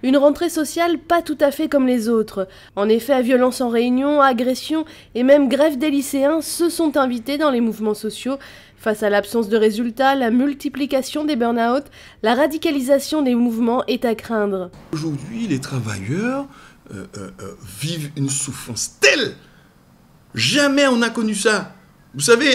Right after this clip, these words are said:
Speaker 2: avant de, avant les événements de deux mille neuf, euh, les travailleurs souffraient. D'ailleurs, c'est, c'est à cause de cette souffrance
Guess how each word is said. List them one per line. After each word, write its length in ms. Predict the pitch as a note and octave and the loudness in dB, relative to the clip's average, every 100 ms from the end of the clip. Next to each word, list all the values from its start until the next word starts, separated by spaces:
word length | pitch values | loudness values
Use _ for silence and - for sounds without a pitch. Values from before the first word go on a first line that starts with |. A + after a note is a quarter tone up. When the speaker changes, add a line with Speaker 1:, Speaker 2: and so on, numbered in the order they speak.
| C4 | 2
Speaker 2:
avant 320 | E3+ E3+ A#3+ | -2 2 2
de, 100 | A3+ A3 | 4 2
avant 220 | E3 E3 | 2 2
les 180 | C4 A3 | 2 2
événements 280 | G#3 F#3+ F3+ | 2 2 2
de 60 | E3 | 0
deux 80 | E3 | 0
mille 180 | D3+ | 0
neuf, 320 | D#3+ A3+ B3 - _ _ _ _ - B2 | 2 0 -2 -14 _ _ _ _ -12 0
euh, 480 | B2+ B2+ B2 A#2+ - | 4 4 2 -2 -6
les 140 | A#2+ A2+ | -10 -8
travailleurs 340 | B2 A#2 C3+ | -8 -6 -4
souffraient. 480 | - - D3+ - A#3 | -4 -4 -6 -2 0
D'ailleurs, 260 | C3 B2+ B2+ | 0 -2 -4
c'est, 280 | - A#2+ - | -6 -6 -6
c'est 220 | - A2 | -8 -8
à 80 | - | -12
cause 280 | - A#3+ | -6 -4
de 60 | E3 | -4
cette 200 | C3 C3+ | -8 -8
souffrance 680 | - C3 - B3 D4 - | -10 -12 -10 -10 -8 -10